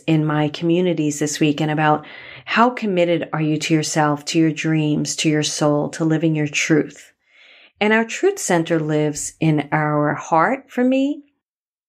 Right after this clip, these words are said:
and in our throat chakra, which is where clairaudience lives, clear hearing.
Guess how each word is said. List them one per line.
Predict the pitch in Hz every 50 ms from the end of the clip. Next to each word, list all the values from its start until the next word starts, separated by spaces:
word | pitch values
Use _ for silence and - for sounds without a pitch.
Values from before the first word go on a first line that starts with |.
| _ -
and | 180 180 175
in | 170 170
our | 165 160
throat | - 160 147 143
chakra, | - - 147 - - - - 147 -
which | - 151 - -
is | 160 -
where | 160 147
clairaudience | 147 - - 151 - - - 151 147 139 139 143 143 - - -
lives, | - 120 - -
clear | - - - 156 147 147
hearing. | 143 - - - 147 - 143 - - -